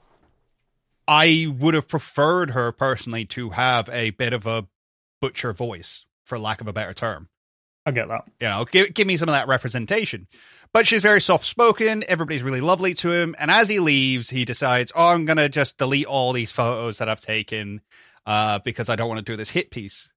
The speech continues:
Speaker 1: There's,
Speaker 2: Yeah.
Speaker 1: there's no story here." I'm like, "Well, no. The story is, hey, guys,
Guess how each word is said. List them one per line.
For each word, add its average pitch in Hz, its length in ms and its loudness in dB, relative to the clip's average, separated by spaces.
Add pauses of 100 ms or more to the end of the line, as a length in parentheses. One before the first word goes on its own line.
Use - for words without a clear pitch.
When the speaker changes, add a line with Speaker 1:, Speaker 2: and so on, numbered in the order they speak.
(240)
Speaker 1:
There's, 113 220 -6
Speaker 2:
Yeah. 120 80 0
Speaker 1:
there's 113 180 -2
no 120 120 -4
story 175 340 -2
here." 107 220 -6
I'm 147 100 -6
like, 220 140 -4 (840)
"Well, 214 160 2
no. 196 600 4 (280)
The 160 160 6
story 285 580 6
is, 196 540 4 (300)
hey, 269 200 6
guys, 208 560 6